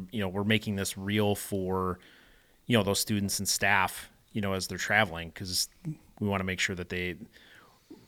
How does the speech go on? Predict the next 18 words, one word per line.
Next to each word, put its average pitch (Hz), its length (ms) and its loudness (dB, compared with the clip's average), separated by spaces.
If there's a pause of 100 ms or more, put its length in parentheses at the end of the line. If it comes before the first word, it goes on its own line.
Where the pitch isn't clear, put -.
(180)
our 127 180 12
job 107 300 10
as 110 100 6
security 123 420 6
is 101 120 4
to 113 80 -2
make 98 120 0
sure 101 140 0
that 95 140 -2
they 98 100 2
feel 92 540 -2 (600)
safe 90 280 2
and 95 100 -4
secure 107 380 0
and 85 120 -2
they 87 80 -2
feel 87 180 -6
comfortable. - 640 -6